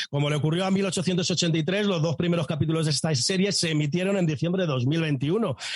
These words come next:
haciendo imposible poder meterla en el top del año pasado, porque no se había emitido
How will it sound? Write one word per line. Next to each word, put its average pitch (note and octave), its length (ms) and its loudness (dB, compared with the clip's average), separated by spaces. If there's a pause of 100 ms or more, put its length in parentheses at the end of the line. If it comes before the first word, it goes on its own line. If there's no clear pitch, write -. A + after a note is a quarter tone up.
(100)
haciendo D#3 280 0
imposible E3 460 0
poder D3 240 0
meterla D3+ 420 2
en D#3+ 80 0
el C#3+ 180 0
top D#3+ 160 0
del D#3 120 2
año D#3 200 0
pasado, D#3+ 400 0
porque C#3+ 240 -2
no D3+ 80 0
se D3+ 140 0
había C#3+ 100 2
emitido C#3 420 0